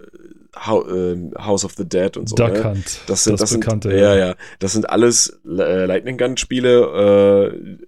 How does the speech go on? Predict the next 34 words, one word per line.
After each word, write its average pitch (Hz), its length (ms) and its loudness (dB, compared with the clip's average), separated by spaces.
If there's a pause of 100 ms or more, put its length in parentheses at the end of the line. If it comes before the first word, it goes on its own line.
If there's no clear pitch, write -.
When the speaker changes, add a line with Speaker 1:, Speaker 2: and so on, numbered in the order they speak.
(220)
Speaker 1:
wo 95 280 -2
im 87 100 -6
Prinzip 98 380 -6
ein 92 60 -8
Sensor 98 640 -2
oder 87 120 -8
so, 85 200 -12
so, 87 160 -14
so, 82 160 -14
so - 120 -16
ein - 80 -16
Sch-, - 200 -20
äh, - 240 -16
ein - 60 -20
Strahl 95 400 -4
im 85 220 -10
Prinzip 95 340 -12
misst, - 240 -10
wo 95 100 -6
man 95 200 -4
auf 90 160 -6
dem 104 80 -8
Bildschirm 92 340 -8
ist. - 320 -6 (580)
Und 90 280 -8
dann, 90 480 -4
ähm, 80 560 -10 (220)
genau, 71 360 -8
kann 90 160 -10
man 80 140 -6
da 76 240 -8
entweder - 420 -16
rumballern, 82 640 -2 (200)
ne? 107 260 -4